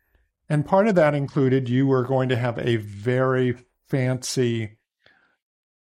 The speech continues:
civically important transportation depot, which in most cities, of course, was the train station. Here, it was the ferry depot because that's how almost everyone came into the city.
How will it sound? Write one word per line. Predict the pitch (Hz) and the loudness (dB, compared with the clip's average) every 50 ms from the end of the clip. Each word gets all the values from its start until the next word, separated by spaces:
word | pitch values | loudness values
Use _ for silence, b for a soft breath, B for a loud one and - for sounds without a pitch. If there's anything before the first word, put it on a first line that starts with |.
| _ _ _ _ _ _ - | _ _ _ _ _ _ -20
civically | - - - - - - - 170 156 165 156 160 - 160 147 139 135 | -14 -12 -12 -10 -6 -2 0 2 2 2 0 0 0 0 0 0 0
important | 127 123 123 107 - - - 143 131 127 131 208 131 117 117 - - - _ _ _ _ _ _ _ _ _ _ _ _ _ | 0 -2 -4 -6 -8 -8 -4 -2 0 0 0 -2 -6 -8 -8 -8 -12 -16 _ _ _ _ _ _ _ _ _ _ _ _ _
transportation | - - - 135 123 117 - - 123 - - 127 113 107 - - 139 117 | -8 -4 -2 -2 -2 -2 -4 -6 -8 -6 -4 -4 -4 -4 -6 -8 -10 -12
depot, | 104 64 65 64 - - - - - - _ _ _ _ _ _ _ _ _ _ _ | -10 -12 -12 -12 -12 -14 -14 -14 -16 -18 _ _ _ _ _ _ _ _ _ _ _
which | _ 147 135 123 - - | _ -2 -2 -2 -2 -4
in | 165 139 131 135 | -4 -2 -2 0
most | 135 127 123 127 - - | 0 0 0 0 0 0
cities, | - 127 117 120 117 113 | -2 -2 0 0 -2 -4
of | - 147 | -6 -8
course, | - - 127 120 113 - - - | -8 -8 -8 -8 -8 -8 -12 -14
was | - 107 - | -14 -14 -14
the | - - | -14 -16
train | - - 185 185 196 202 196 | -6 -2 0 0 2 2 2
station. | 180 - - 151 117 117 107 - - 123 117 135 135 b b b b b b b b b | 0 0 0 -2 -2 -2 -4 -6 -8 -8 -8 -8 -10 b b b b b b b b b
Here, | - - 135 123 120 117 123 127 | -6 0 0 2 2 2 0 -2
it | - - 127 - | -2 -4 -6 -6
was | - - 120 107 - | -6 -6 -8 -8 -8
the | - | -12
ferry | - - 170 175 208 220 196 | -8 -2 0 0 2 2 2
depot | 151 123 120 120 117 139 131 135 | 2 0 0 -2 0 -2 -2 -2
because | 139 151 - - - 135 120 | -2 -4 -6 -6 -6 -8 -6
that's | - 139 131 127 127 - - | -4 -2 -2 -2 -2 -4 -4
how | - 139 131 135 | -4 -4 -4 -4
almost | 151 139 120 123 123 120 - - | -4 -6 -6 -6 -6 -8 -8 -8
everyone | 156 135 123 127 123 113 113 117 117 | -6 -6 -4 -4 -6 -6 -8 -8 -10
came | - - 139 131 117 | -10 -12 -12 -10 -10
into | 117 127 135 - - | -10 -12 -14 -16 -18
the | - - | -18 -16
city. | - - - 160 180 - - - - | -16 -12 -10 -10 -10 -10 -14 -18 -20